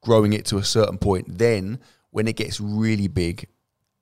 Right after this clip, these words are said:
and you've got a huge team, maybe it's not as fun then. So maybe that would be a good time to get out. I don't know. But all I know is that I'm doing Morse Your Energy because it's fun and because I wanna grow it, not because I wanna make loads of money. Because if I wanted to make loads of money,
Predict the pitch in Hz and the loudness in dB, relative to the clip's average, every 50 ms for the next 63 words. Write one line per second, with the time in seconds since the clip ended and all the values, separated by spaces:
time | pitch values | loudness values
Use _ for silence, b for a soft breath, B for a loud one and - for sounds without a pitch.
0 | _ - 98 95 90 - 101 - 80 92 92 92 - - 110 107 104 101 98 - | _ -10 -8 -8 -6 -6 -6 -6 -6 -6 -8 -10 -10 -10 -8 -6 -6 -6 -8 -8
1 | - - - 104 92 92 101 101 104 98 104 104 - - - 107 98 - 98 - | -8 -6 -4 -4 -4 -2 -2 -2 -2 -2 -2 -4 -4 -2 -2 -2 -2 -2 -4 -4
2 | - 101 95 101 101 104 107 110 - 107 113 120 117 107 104 104 95 92 95 95 | -2 0 0 0 0 0 -2 0 0 0 0 2 2 2 0 -2 -2 -2 -2 -4
3 | 90 - 95 - - 101 95 95 92 - 95 - 95 98 98 - - - - 101 | -4 -4 -6 -6 -4 -2 -2 -2 -4 -6 -8 -6 -4 -4 -4 -4 -6 -6 -2 -2
4 | 95 - 95 92 90 92 95 - - - B B B B B B B B B B | -2 -2 -4 -8 -10 -8 -6 -6 -8 -8 B B B B B B B B B B
5 | - 139 131 123 113 107 101 95 95 87 - 95 90 - - b b b b b | 2 2 4 4 4 4 2 2 0 -2 -2 -4 -4 -4 -6 b b b b b
6 | b b _ _ _ _ _ _ - 104 107 107 104 92 135 127 113 117 120 120 | b b _ _ _ _ _ _ 0 0 2 2 2 2 4 4 4 4 4 4
7 | 117 107 117 107 107 107 104 95 87 87 87 87 104 113 104 - - - - - | 2 2 2 0 0 0 0 -2 -4 -4 -4 -2 -4 -4 -4 -2 0 0 0 0
8 | 104 92 - - - - - 98 87 90 110 113 - - 92 90 85 92 - 92 | 0 -2 -2 -6 -8 -6 -2 -2 -2 0 -2 -4 -6 -6 -6 -4 -4 -4 -4 -2
9 | 87 85 90 92 92 92 92 87 98 101 95 95 98 98 - - _ _ _ _ | -2 -2 0 0 0 0 -2 0 2 2 4 4 2 0 -2 -6 _ _ _ _
10 | _ - 98 104 104 - - - - 107 95 87 90 92 90 87 87 87 - - | _ -6 -2 -2 -2 -2 -4 -6 -4 -4 -4 -2 -2 -2 -2 -2 -4 -4 -4 -2
11 | 87 87 - 90 90 87 87 95 98 87 104 - 123 123 131 151 151 127 123 104 | -2 -2 -2 -4 -6 -6 -6 -8 -8 -6 -4 -2 0 2 2 2 2 0 0 0
12 | 107 110 110 104 101 95 104 101 87 82 85 107 | 2 2 2 2 2 0 -2 -2 -2 -2 -4 -6